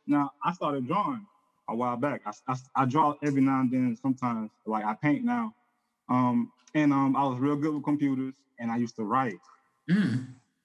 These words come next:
Speaker 1: But none of these things in my family were accepted because I don't, I guess it wasn't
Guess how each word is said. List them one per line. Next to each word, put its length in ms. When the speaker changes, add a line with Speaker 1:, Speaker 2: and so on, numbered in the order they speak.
Speaker 1:
But 120
none 200
of 100
these 140
things 540
in 160
my 260
family 360
were 180
accepted 640
because 280
I 80
don't, 240
I 100
guess 320
it 60
wasn't 500